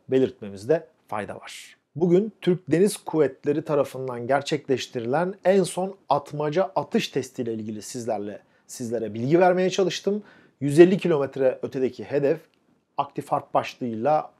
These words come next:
on ikiden vuruldu. Ve bu yıldan itibaren de Türk Deniz Kuvvetleri envanterine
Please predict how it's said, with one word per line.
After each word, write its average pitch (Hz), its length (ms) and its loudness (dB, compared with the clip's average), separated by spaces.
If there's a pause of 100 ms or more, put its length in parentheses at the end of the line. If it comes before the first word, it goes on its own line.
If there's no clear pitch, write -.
(140)
on 202 120 2
ikiden 139 340 -4
vuruldu. 117 640 -2 (360)
Ve 123 160 0
bu 240 60 8
yıldan 165 260 8
itibaren 123 560 -4
de 180 160 -4
Türk - 220 -10
Deniz 156 180 -2
Kuvvetleri 120 400 -4
envanterine 135 640 -4